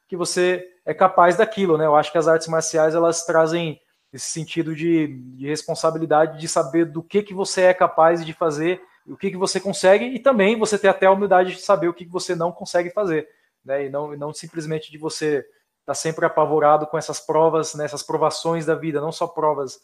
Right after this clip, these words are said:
que estão, né, que nessas que eu falei de vestibular, prova da escola ou concursos, mas em diversas outras provações da vida, né? Se você tá sempre preparado, se todo dia você tá naquele estado de alerta e de tensão, é,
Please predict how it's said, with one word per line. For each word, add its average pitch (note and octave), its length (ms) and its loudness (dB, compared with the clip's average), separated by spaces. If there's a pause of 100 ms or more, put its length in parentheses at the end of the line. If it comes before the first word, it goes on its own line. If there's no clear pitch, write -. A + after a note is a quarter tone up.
(100)
que C3+ 80 -10
estão, C#3 260 -10
né, C#3 140 -4
que C#3 100 -16
nessas C3+ 300 -8
que - 80 -12
eu C3 40 -6
falei C3+ 280 -4
de B2+ 100 -14
vestibular, C#3 600 0
prova C3+ 200 -6
da C3+ 80 -4
escola C#3 380 -2
ou C3+ 200 -6
concursos, D#3+ 560 -10
mas E3 360 -2 (200)
em D#3+ 280 -10
diversas E3+ 360 0
outras F3+ 220 -2
provações F3 500 -2
da G#3+ 80 4
vida, F3 240 -2
né? C#3+ 80 -4
Se C#3+ 160 -8
você A3+ 220 -6
tá G#3 100 2
sempre F#3+ 380 -2
preparado, E3 720 2 (240)
se - 160 -18
todo F#3 260 0
dia F3 220 0
você D#3 420 -4 (400)
tá E3 340 6
naquele D3+ 440 -4
estado D3 340 0
de C#3+ 120 -2
alerta D#3+ 420 4
e D3+ 60 -4
de C#3+ 100 -12
tensão, E3+ 640 -2 (360)
é, D3+ 560 4